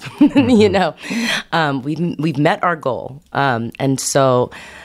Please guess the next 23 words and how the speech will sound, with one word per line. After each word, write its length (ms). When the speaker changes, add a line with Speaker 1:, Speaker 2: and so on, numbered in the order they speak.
Speaker 1:
so 160
I 80
do 200
think 220
it's 160
a, 160
a 60
huge 540
need. 440
Um, 380
and 360
I 100
think 400
that 180
it's 200
really 380
challenging. 720
It's 200
really 300
challenging. 760
I 80
think 420
that, 420